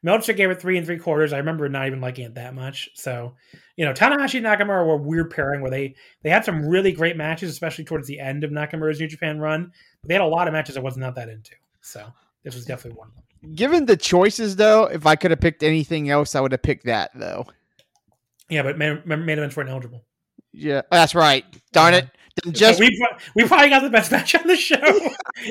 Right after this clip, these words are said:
Speaker 1: And that saves them 'cause I didn't love this match, but
Speaker 2: I forgot main events weren't eligible. I hate this card even more now.
Speaker 1: Yeah.
Speaker 2: Oh my gosh.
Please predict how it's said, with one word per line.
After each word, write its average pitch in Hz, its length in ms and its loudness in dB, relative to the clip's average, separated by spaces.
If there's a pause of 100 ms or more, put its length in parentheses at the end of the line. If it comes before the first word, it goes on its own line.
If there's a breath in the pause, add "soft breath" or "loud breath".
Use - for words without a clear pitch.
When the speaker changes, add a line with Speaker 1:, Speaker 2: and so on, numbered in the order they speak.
Speaker 1:
And 247 120 6
that 294 220 6
saves 302 200 6
them 262 120 4
'cause 247 80 2
I 240 80 8
didn't 247 180 4
love 240 160 4
this 180 140 -4
match, 175 460 -2 (160)
but 156 100 -6 (160)
Speaker 2:
I - 80 6
forgot 208 320 6 (140)
main 208 100 6
events 190 240 4
weren't 196 180 4
eligible. 190 460 8
I 202 160 8
hate 233 240 4
this 208 160 4
card 226 220 0 (100)
even 185 240 0
more 190 320 4
now. 143 400 0 (180)
Speaker 1:
Yeah. 131 340 -6 (200)
Speaker 2:
Oh 247 100 2 (100)
my - 60 -6
gosh. 160 600 0